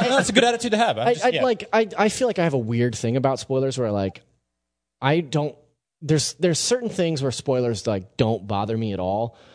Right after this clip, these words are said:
Speaker 2: I'm more interested in seeing the way that those spoilers would potentially play out.
Speaker 1: Right, right.
Speaker 2: Um,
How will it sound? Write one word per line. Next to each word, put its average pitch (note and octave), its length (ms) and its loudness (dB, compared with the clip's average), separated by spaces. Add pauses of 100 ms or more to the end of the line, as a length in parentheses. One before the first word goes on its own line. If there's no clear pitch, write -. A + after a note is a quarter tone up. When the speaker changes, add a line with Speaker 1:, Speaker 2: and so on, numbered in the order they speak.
(160)
Speaker 2:
I'm B2 160 0
more C#3 260 0
interested C3 360 -2
in A2 260 -4
seeing C3 360 -2
the A#2 60 0
way A2+ 140 0
that A2 100 -6
those G#2+ 180 -2
spoilers A2 400 -4
would A2 120 -6
potentially G#2 400 -4
play A2 400 -2
out. A2 340 -2
Speaker 1:
Right, F#2 440 -4
right. F#2 120 -8
Speaker 2:
Um, A#2 460 -2